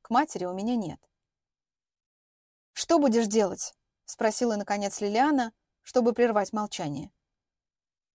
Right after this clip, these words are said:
«Поеду в клуб», вздохнула я.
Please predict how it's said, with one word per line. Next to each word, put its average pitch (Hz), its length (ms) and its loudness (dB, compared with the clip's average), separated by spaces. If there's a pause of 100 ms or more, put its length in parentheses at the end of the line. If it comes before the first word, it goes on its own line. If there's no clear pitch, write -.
(680)
«Поеду 302 480 4
в - 100 -6
клуб», 311 340 4 (420)
вздохнула 202 480 -2
я. 180 260 -8